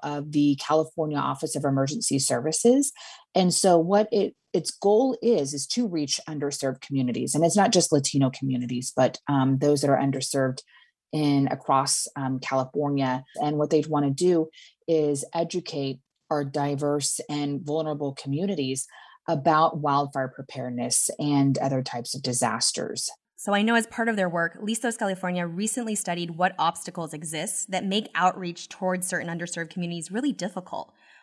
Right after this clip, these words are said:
Speaker 2: What did they learn, and what strategies have they adopted based on this study?
Speaker 1: I think the biggest takeaway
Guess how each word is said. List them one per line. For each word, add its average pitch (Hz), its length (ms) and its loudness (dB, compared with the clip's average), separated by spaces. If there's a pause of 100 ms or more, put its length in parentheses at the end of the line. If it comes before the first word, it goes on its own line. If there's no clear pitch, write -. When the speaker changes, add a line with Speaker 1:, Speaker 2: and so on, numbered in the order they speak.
Speaker 2:
What 233 260 0
did 403 140 -4
they 302 140 0
learn, 175 640 -2
and 180 260 -2
what 220 140 0
strategies 208 500 -2
have 180 180 -2
they 170 140 -2
adopted 160 500 -2
based 170 300 -4
on 147 140 -4
this - 140 -8
study? - 440 -14
Speaker 1:
I - 260 -20
think 254 160 4
the 160 100 6
biggest 160 400 4
takeaway 226 720 6